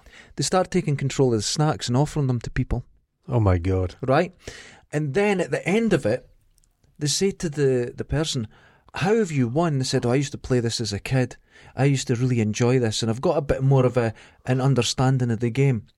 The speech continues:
Speaker 1: And they didn't say once, "Well, I had an advantage." They don't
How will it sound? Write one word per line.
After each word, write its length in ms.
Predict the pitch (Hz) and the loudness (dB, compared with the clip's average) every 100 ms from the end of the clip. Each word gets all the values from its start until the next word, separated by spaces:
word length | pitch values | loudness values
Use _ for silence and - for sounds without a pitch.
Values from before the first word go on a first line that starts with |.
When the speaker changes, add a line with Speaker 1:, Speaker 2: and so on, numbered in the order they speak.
| - | -8
Speaker 1:
And 140 | 120 | -2
they 60 | 127 | -2
didn't 360 | 135 170 185 - | 0 -2 -2 -4
say 400 | - 147 135 113 _ | -2 0 0 -2 _
once, 600 | - 120 156 147 110 - - - _ | -10 -2 0 0 0 -6 -8 -18 _
"Well, 140 | 165 170 | 0 2
I 60 | |
had 200 | 180 160 | 2 0
an 120 | 127 113 | 0 -2
advantage." 600 | 110 151 170 131 - - _ _ _ _ _ _ _ _ _ - | -2 -2 -2 -6 -10 -14 _ _ _ _ _ _ _ _ _ -8
They 140 | 139 | -4
don't 300 | 139 170 170 | -2 -2 -2